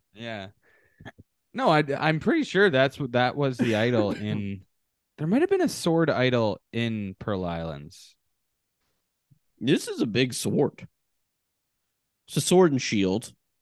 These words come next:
Speaker 1: It's a sword and shield, and they separate them.
Speaker 2: Mm-hmm. Yeah, it's, um, it's interesting. I, uh, I don't mind it.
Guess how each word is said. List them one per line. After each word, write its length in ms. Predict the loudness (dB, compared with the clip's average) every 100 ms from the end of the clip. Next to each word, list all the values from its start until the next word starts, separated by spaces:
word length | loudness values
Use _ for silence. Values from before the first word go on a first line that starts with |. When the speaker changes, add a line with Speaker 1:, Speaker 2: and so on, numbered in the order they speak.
| -12
Speaker 1:
It's 140 | -4
a 40 | -2
sword 260 | 4 4 4
and 80 |
shield, 200 | 2 2
and 80 | 4
they 80 | 0
separate 580 | 0 0 2 2 0 -4
them. 300 | -8 -8 -10 _ _ _ _ -12
Speaker 2:
Mm-hmm. 280 | -8 -6 -8 -12 _ _ _ _ _ _ _ _ _ _ _ _ _ _ _ _ _ _ _ -2
Yeah, 240 | 4 4
it's, 500 | 4 0 -4 -4 0
um, 360 | 4 6 4 2
it's 180 | -4 -2
interesting. 720 | -2 0 0 2 2 0 -6 -4
I, 400 | 0 2 4 4
uh, 320 | 4 2 0 -4 -12 _ -10
I 60 |
don't 240 | -6 -6 -4
mind 280 | -4 -2 -2
it. 240 | -2 -4